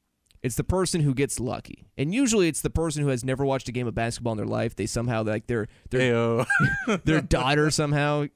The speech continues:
Speaker 1: fills out a bracket, and then little Susie walks off with a hundred, hundred dollars in her pocket. So we're gonna do it basically the Stack Deck way. And you know how we do that, Nick?
Speaker 2: Uh-oh. <laughs> That's not a good one.
Speaker 1: <laughs> Yeah, we make fun of it mercilessly
Speaker 2: Yeah.
Speaker 1: until it quits.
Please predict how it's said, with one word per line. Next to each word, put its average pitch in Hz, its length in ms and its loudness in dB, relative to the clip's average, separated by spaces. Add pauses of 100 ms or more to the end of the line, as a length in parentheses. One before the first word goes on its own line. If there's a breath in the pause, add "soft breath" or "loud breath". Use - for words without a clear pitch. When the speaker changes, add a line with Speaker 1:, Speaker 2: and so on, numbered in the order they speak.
Speaker 1:
fills 143 240 -2
out 143 100 0
a 131 60 -2
bracket, 139 480 -4
and 113 180 -6
then 113 240 -6 (140 loud breath)
little 131 240 -2
Susie 143 400 0
walks 135 340 -4
off 135 200 -4
with 123 80 -8
a 110 60 -8
hundred, 127 440 -6 (360)
hundred 127 260 -6
dollars 131 340 0
in 143 60 -2
her 139 80 -4
pocket. 151 440 -4 (300 soft breath)
So 165 220 0
we're 220 180 4
gonna 302 160 0
do 165 220 2
it 131 100 -2
basically 127 600 -2 (300)
the 143 100 -2
Stack 143 360 -2
Deck 113 280 -8
way. - 140 -16 (1000)
And 143 80 0
you 156 80 2
know 185 100 6
how 180 80 4
we 170 120 2
do 170 120 2
that, 160 180 2
Nick? 165 160 0
Speaker 2:
Uh-oh. - 300 -2
<laughs> 831 560 -8
That's - 420 -4
not 175 180 4
a 160 120 -4
good - 320 -8
one. 170 200 -4
Speaker 1:
<laughs> - 360 -12
Yeah, 131 160 2
we 127 100 4
make 151 220 2
fun 185 180 6
of 156 80 4
it 160 80 4
mercilessly 143 640 2
Speaker 2:
Yeah. 127 60 4
Speaker 1:
until 131 240 2
it 123 80 -2
quits. - 380 -2